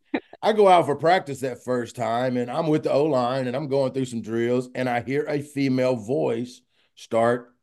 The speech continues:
screaming. And I'm like, "That's weird," 'cause I've been playing football since I was five years old. Like, in nineteen eighty-nine, I just, I stopped and I looked. Well, it was our wide receiver coach.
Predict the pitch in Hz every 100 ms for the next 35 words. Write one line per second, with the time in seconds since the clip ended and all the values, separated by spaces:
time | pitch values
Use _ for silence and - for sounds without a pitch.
0 | _ - - 262 294 127 - - _ _
1 | _ _ _ _ _ _ 113 131 135 127
2 | - 175 208 87 92 98 147 - 254 254
3 | 226 196 185 135 214 180 151 143 143 131
4 | 123 135 127 117 107 180 131 117 120 117
5 | _ _ _ _ - 127 147 143 147 143
6 | 127 147 175 151 131 127 123 104 - 143
7 | 175 143 127 117 104 107 123 175 127 247
8 | - _ _ _ _ _ _ _ 113 127
9 | 143 165 - - 131 139 151 135 143 120
10 | 131 160 180 277 294 160 - 101 -